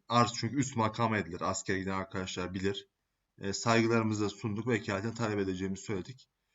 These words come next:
Arkadaşlar bu liste bu kadar. Şöyle yavaş yavaş geçeyim. E, bu, e, iddia ediyorum ben, e, tüm hukuki en çetrefilli bir hukuki olayı bile, e, bir masaya yatırmanıza, dört sayfaya sığdırıp işin özünü anlamanıza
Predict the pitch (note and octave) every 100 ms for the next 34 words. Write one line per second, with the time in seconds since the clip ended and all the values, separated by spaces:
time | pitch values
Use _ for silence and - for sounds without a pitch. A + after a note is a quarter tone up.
0 | _ _ - A#2+ D#3+ D3+ D3 D3 D3+ C#3
1 | - D#3+ D3 A#2+ C3+ C3+ B2+ A2 G#2+ A#2+
2 | A#2+ B2 B2 A#2+ A2+ G#2+ - A2 A2 G2+
3 | A2 - _ _ _ _ _ _ _ _
4 | _ _ _ - A#2 D#3 E3 E3+ C#3 -
5 | A#2+ A#2 A#2+ C3 C3 D3 D#3 B2 A2+ G2+
6 | G2 G2+ A2 A#2+ G#2+ G2+ G2 - C#3 C3+
7 | - _ _ - A#2 C#3 C3 B2+ C#3+ D#3
8 | D3+ G2+ - A#2 A2+ A2+ G2+ G#2+ A#2 A2
9 | G#2 G2 G#2+ B2 A#2 - B2+ - G2+ F#2+
10 | G#2+ F#2+ G2 C3 _ _ _ _ - G2+
11 | G#2 B2+ B2+ B2+ C#3 A#2+ A2+ A#2 A2 G2+
12 | F2 G#2 G#2+ A2+ D#3+ D#3+ B2 G#2+ G#2+ G#2+
13 | G#2 - G2+ A2 A#2 A#2+ - A#2 A#2 G#2+
14 | A#2 A#2 G#2+ G2+ G2+ G2 F#2+ A#2+